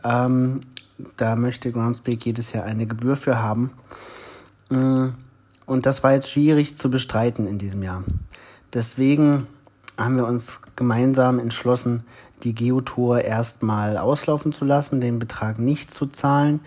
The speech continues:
Es ist jetzt eh so, dass bei der Erlebnisbahn die Saison endet. Also, ähm, im Winter kann man da eh nicht fahren. Und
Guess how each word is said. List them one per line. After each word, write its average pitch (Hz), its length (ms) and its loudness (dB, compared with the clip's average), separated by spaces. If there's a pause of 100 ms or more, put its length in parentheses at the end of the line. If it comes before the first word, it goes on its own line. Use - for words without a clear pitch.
(280)
Es 113 160 -6
ist 120 140 -4
jetzt 117 180 -4
eh 135 100 4
so, 151 160 4
dass 127 160 -4
bei 123 140 2
der 123 100 2
Erlebnisbahn 117 720 -2
die 113 120 -2
Saison 110 400 -2
endet. 143 480 0 (400)
Also, 113 500 -2 (460)
ähm, 104 480 -6 (340)
im 120 140 -4
Winter 123 180 -2
kann 131 160 -4
man 123 100 0
da 110 100 -2
eh 107 100 -4
nicht 143 180 -4
fahren. 151 380 2 (920)
Und 127 540 2